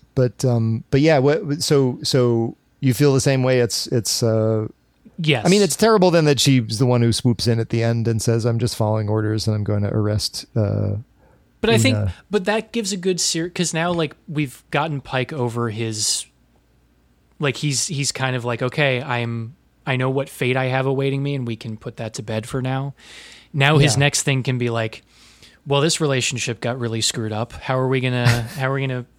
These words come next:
Speaker 2: pick up the pieces on this?" 'Cause my, what I want is for episode one to just be like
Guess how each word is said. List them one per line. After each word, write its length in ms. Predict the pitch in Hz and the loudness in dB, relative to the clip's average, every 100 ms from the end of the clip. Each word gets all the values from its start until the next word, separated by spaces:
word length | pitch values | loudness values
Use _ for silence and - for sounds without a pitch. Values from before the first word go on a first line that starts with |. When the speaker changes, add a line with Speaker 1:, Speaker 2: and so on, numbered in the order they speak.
| _ | _
Speaker 2:
pick 220 | 160 - | -6 -2
up 160 | 143 - | -4 -6
the 80 | |
pieces 320 | - 147 123 120 | -2 -2 0 -2
on 100 | 117 | -2
this?" 220 | 135 - - - | -2 -4 -10 -4
'Cause 180 | 202 185 - - - - _ - 233 | 0 0 -2 -14 -16 -20 _ -20 -2
my, 260 | 180 180 185 | 2 4 2
what 240 | - 165 214 | 0 0 2
I 140 | 226 | 2
want 460 | 180 143 156 233 233 _ _ _ _ _ - | 0 0 -2 -4 -8 _ _ _ _ _ 0
is 260 | 165 147 | 2 2
for 180 | - 160 170 | 0 -2 0
episode 460 | 170 175 - 160 | -2 -2 0 0
one 280 | 143 151 151 | 0 0 0
to 140 | - | -4
just 320 | 139 135 131 - | -4 -4 -4 -2
be 220 | 139 135 | 0 2
like 420 | 123 113 110 - | 0 -2 -6 -14